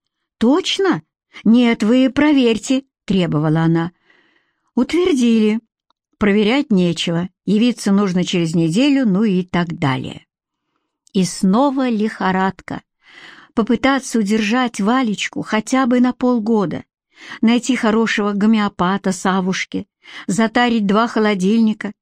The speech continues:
хотя бы на пару недель и снова сдать квартиру. Сдала она первым попавшимся. Мужчина средних лет, сибиряк и его жена,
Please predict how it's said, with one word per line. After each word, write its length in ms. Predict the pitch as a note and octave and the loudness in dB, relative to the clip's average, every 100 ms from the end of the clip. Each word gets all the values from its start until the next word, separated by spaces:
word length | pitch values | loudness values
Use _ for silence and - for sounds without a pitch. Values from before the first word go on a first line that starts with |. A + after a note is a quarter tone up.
| _ | _
хотя 380 | - G3 G#3 E3+ | -4 -2 0 0
бы 120 | F#3 | 2
на 120 | G3 | 0
пару 280 | F#3+ F3+ F3 | 0 0 2
недель 440 | F#3 F3+ F#3+ F3+ - - - | 0 0 0 -2 -6 -10 -4
и 80 | |
снова 480 | G#3 - A3+ D4+ B3+ | -2 0 2 2 0
сдать 400 | A3+ F#3 G3 A3 | -2 -2 -2 -4
квартиру. 640 | - F#3 - - E3+ D#3 - _ _ _ _ _ _ - | -4 -4 -4 -6 -4 -4 -6 _ _ _ _ _ _ -8
Сдала 500 | E3+ F3 G#3+ C4+ D#4+ | -4 0 0 2 2
она 200 | C4+ C4 | 2 2
первым 460 | B3+ A#3+ A#3+ A3 | 0 0 0 0
попавшимся. 880 | A3 G3 - F#3+ F3 - C#2+ - - - _ _ - - | 0 -2 -2 -2 -2 -6 -8 -10 -14 -16 _ _ -20 -4
Мужчина 540 | G#3 A3 - B3 G#3+ F#3+ | 2 2 2 0 0 0
средних 520 | - F#3+ F3 E3+ E3+ | -2 -2 0 -2 -2
лет, 260 | G#3 A3+ - _ _ | -2 -2 -6 _ _
сибиряк 720 | - - G3+ F#3 G3 A#3 - | -10 -4 0 2 2 -2 -4
и 100 | D#4 | -4
его 200 | F3 F#3 | 0 0
жена, 440 | F#3+ F#3+ E3+ E3 | 0 0 0 0